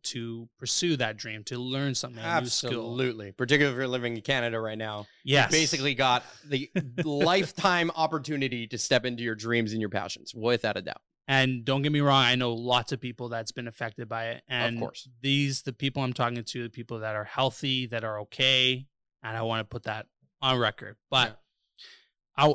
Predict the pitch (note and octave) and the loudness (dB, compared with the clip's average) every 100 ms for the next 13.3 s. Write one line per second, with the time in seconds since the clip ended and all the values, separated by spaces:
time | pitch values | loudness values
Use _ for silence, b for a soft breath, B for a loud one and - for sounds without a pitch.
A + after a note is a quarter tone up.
0 | C#3 C#3 E3 E3 - C3 A#2+ A#2 - - | 2 2 6 6 4 0 -2 -2 -4 -4
1 | - _ _ - B2+ A#2+ - A#2+ A#2+ A#2+ | -8 _ _ -8 -4 -4 -4 -8 -6 -6
2 | A#2 _ - D3+ F3+ D#3 - B2 A#2 - | -8 _ 0 2 4 2 2 0 -4 -10
3 | - _ _ - - D#3 D#3+ D#3+ D#3 C#3+ | -18 _ _ -2 2 2 2 2 0 -2
4 | C3 C3 A#2+ A#2 B2+ A#2 G#2+ A2+ A#2+ A#2 | -4 -4 -6 -4 -4 -6 -8 -12 -12 -12
5 | B2 - B2 A#2 C3+ B2+ B2 B2+ - E3 | -12 -8 -6 -2 2 2 2 -6 -2 6
6 | E3 E3 E3 E3 E3+ - D#3+ D3 C#3 C3+ | 8 8 8 6 4 -4 0 0 0 0
7 | B2 B2 C#3+ D3+ D#3 D#3+ D3 D3 C3 B2+ | 0 0 2 2 2 0 0 2 4 4
8 | B2+ B2 - B B B - A#2 C3+ C#3+ | 0 -2 -4 B B B -8 -2 0 2
9 | C#3+ C#3 D3 C3 C3+ B2+ B2 A#2+ A#2 - | 2 2 0 -2 -2 0 2 0 -2 -4
10 | B2+ C3+ C#3 C#3 C3+ B2 - B2 A#2+ A2+ | 0 2 2 0 -2 -4 -4 -4 -4 -2
11 | A#2 A#2 A#2 A#2 A#2+ A#2+ B2 G3 D3 A2+ | 0 2 0 0 0 2 4 4 4 0
12 | A#2+ - C3+ A2 G#2 G#2 G2+ - A#2 A3+ | 0 -6 -6 -4 -4 -8 -14 -12 -10 -10
13 | _ D3 F#3 | _ -4 -4